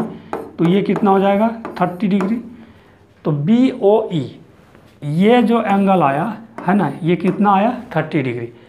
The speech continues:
तो यहाँ पर बीओई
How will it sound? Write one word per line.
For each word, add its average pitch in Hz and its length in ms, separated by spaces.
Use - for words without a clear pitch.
तो 208 200
यहाँ 185 360
पर 214 280
बीओई 208 960